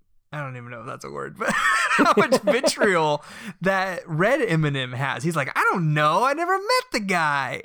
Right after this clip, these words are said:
Speaker 1: And he's
Speaker 2: Yeah.
Speaker 1: just like, he's
Speaker 2: He's
Speaker 1: so
Speaker 2: like a New
Speaker 1: rude.
Speaker 2: Yorker.
Speaker 1: <laughs> Yeah, he's so rude to him. Um,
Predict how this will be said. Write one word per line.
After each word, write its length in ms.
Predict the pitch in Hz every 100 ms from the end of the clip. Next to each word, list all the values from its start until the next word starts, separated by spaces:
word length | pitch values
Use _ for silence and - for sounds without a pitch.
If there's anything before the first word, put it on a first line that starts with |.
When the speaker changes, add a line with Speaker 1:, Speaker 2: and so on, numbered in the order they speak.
| -
Speaker 1:
And 140 | 226
he's 100 | 233
Speaker 2:
Yeah. 140 | 160
Speaker 1:
just 140 | 143 123
like, 260 | 233 - -
he's 220 | - 302
Speaker 2:
He's 100 | 233
Speaker 1:
so 100 | 254
Speaker 2:
like 80 | 381
a 80 |
New 80 | 175
Speaker 1:
rude. 100 | 175
Speaker 2:
Yorker. 500 | 156 156 160 120 127 -
Speaker 1:
<laughs> 80 | -
Yeah, 380 | 330 381 370 - 247 - 185 180
he's 180 | 247 233
so 140 | 254
rude 300 | 269 240 254
to 180 | - 185
him. 100 | 139 - - - _ -
Um, 480 | 202 190 175 175